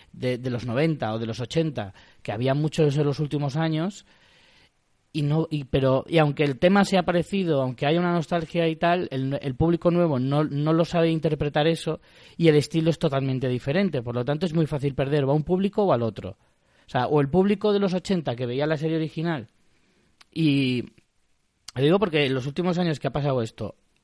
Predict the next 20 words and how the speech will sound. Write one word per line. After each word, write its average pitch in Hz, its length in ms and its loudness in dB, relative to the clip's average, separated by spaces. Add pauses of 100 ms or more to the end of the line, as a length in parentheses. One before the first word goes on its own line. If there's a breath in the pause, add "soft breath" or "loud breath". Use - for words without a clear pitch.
se 160 120 -4
ha 147 40 2
visto 147 220 -4
como 117 180 -4
pocas 139 240 -2
series 123 260 -4
han 120 140 -2
aguantado 117 440 0
después. 113 520 -4 (480 soft breath)
Y 131 80 -4
es, 135 80 -4
yo 147 180 2
creo 175 160 4
que 175 60 -2
es 165 80 -8
por 160 160 0
esta 147 180 -4
razón. 117 340 -6
Y 120 60 -2
es, 120 160 -8